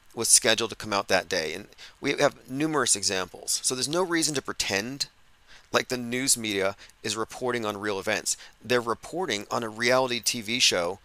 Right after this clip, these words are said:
called History in the Making. That's what they're doing. They're creating our history real time, like a reality T V show. They have a very,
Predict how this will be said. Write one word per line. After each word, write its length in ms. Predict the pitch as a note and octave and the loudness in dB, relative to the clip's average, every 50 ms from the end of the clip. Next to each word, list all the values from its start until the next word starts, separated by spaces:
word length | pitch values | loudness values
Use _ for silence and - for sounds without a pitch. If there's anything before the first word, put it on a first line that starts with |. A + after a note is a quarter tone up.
| - _ _ | -20 _ _
called 260 | - - A#2 G#2 G#2 G#2+ | -4 0 0 0 0 -2
History 600 | - - C#3+ C3+ - - - F2 D2+ D2+ - - _ _ _ _ - _ - | -6 0 2 2 4 2 0 -2 -4 -8 -14 -16 _ _ _ _ -20 _ -6
in 120 | B2+ A#2 | -4 -4
the 80 | A2+ G#2+ | -2 -2
Making. 360 | A2 A2 A2 - - - - - _ _ - - - _ | -2 -2 -2 -2 -4 -10 -12 -18 _ _ -20 -20 -8 _
That's 180 | - C#3 - | 0 2 2
what 80 | - D3+ | 2 -2
they're 120 | E3 D#3+ | -4 -4
doing. 240 | C#3+ C3+ A#2 D#2+ - - _ - - - - - - | -4 -4 -4 -6 -6 -10 _ -20 -20 -20 -20 -16 -4
They're 120 | - A#2 A2 | -4 -4 -2
creating 400 | - - - A#2 A#2+ C3 D3+ E3 | -2 -4 -2 0 2 2 2 2
our 100 | D#3 C3+ | 0 0
history 460 | A#2+ B2 A#2 - - C3 A#2+ A#2+ G#2 - | 0 0 0 0 2 0 -2 -4 -4 -8
real 220 | - F#2 G#2 C3 D3 | -6 -2 -2 0 0
time, 380 | - A#2+ A#2+ A2+ G#2+ G#2+ A2 - _ - - _ - | -2 -2 0 0 0 -2 -4 -6 _ -20 -20 _ -10
like 160 | G2 F#2+ - | -10 -8 -8
a 60 | F#2 | -8
reality 360 | F#2 F#2 F#2 G2+ A2 B2 C3+ | -6 -2 2 2 4 2 2
T 140 | C3+ - B2+ | 0 -2 -4
V 100 | A2+ A#2+ | 0 0
show. 280 | A2 - G#2+ G2+ G2+ G2+ | 2 2 2 2 0 0
They 80 | G2 | -2
have 80 | F#2 - | -6 -6
a 40 | E2 | -6
very, 320 | E2 A2 A#2 B2 A#2+ - | -2 -2 0 0 -2 -4